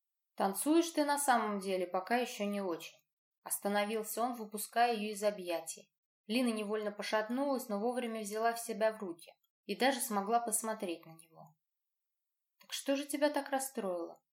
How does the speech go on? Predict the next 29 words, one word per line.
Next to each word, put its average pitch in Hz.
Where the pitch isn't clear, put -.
Не 185
моё 208
же 277
появление 240
на 214
самом 208
деле", 180
прищурился 185
он. 170
"А, 202
была 190
не 185
была". 175
И 202
Лина 269
честно 285
ему 254
призналась, 247
что -
хотела 240
сегодняшний 226
вечер 226
провести 196
с 220
родными. 190
"Мама 247
волнуется 277
и 233
обижается", 220